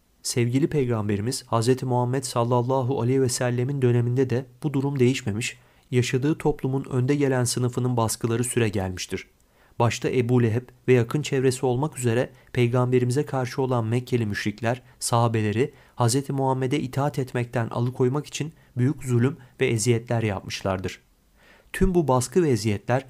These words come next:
peygamberler ilk geldiklerinde kendilerine çok az sayıda insanın uymasına,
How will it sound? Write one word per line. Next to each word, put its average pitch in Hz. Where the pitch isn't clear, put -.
peygamberler 127
ilk 160
geldiklerinde 123
kendilerine 131
çok 160
az 151
sayıda 135
insanın 135
uymasına, 110